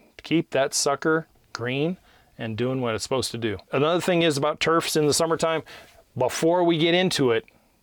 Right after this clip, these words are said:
just like I said in the supporting cast video on YouTube, make sure all irrigation components are in good working order before we get into the season. All your sprinkler heads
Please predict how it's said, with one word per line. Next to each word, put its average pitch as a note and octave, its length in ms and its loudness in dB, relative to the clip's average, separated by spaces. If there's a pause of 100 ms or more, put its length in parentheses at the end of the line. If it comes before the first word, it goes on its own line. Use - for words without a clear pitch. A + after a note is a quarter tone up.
(180)
just C4+ 360 -2
like C#3 220 0
I A#2 120 0
said D#3 420 2
in B2+ 100 0
the G#2 100 -8
supporting C#3+ 540 -2
cast C#3 400 -4
video C#3 520 2
on A#2+ 200 -2
YouTube, D#3+ 460 2 (240)
make D#3+ 260 0
sure F3+ 560 2 (160)
all G3+ 380 4 (160)
irrigation E3 840 2
components E3 640 0 (340)
are C3+ 160 2
in C3+ 140 -2
good D#3+ 200 2
working D3+ 420 2
order D3+ 300 2
before C3 460 0
we E3 120 2
get C3 220 -2
into D3 280 -2
the B2+ 120 0
season. C#3+ 480 -4 (160)
All F3+ 420 4
your D3 320 2
sprinkler D3+ 480 -2
heads B2+ 540 -2